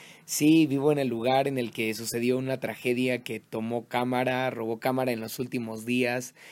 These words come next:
Estuvimos en todos los medios porque, bueno, sucedió algo lamentable, entonces no es algo de lo cual podamos, al menos yo no me siento tan orgulloso de que mi pueblo sea famoso por esto. <laughs> Pero,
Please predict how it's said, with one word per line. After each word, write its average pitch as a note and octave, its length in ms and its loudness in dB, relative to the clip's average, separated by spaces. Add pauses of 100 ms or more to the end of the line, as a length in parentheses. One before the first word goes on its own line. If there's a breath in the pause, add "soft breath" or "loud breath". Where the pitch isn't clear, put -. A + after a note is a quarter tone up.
(220 loud breath)
Estuvimos D#3+ 420 0
en C#3+ 140 2
todos D3 240 6
los B2+ 200 0
medios C3 680 0 (400 loud breath)
porque, A2 1200 -2
bueno, B2 220 -4
sucedió A2+ 380 -8
algo B2 280 -2
lamentable, A#2 800 -2
entonces A2+ 420 -8
no A#2 160 -8
es A#2+ 160 -8
algo A#2 300 -6
de A2+ 80 -6
lo G#2+ 100 -10
cual A#2 300 -8
podamos, A#2 680 -6
al A#2+ 160 -4
menos C3 300 -4
yo B2+ 120 -2
no C3 120 -4
me B2+ 80 -6
siento A#2+ 340 -8
tan A#2 220 -6
orgulloso A#2+ 580 -4
de A#2 160 -8
que - 100 -12
mi - 140 -10
pueblo A#2+ 640 -2 (320 loud breath)
sea A#2+ 320 -2
famoso A#2+ 680 -2
por A2+ 240 -6
esto. C3 440 -4 (380)
<laughs> - 1400 -14
Pero, D3 560 8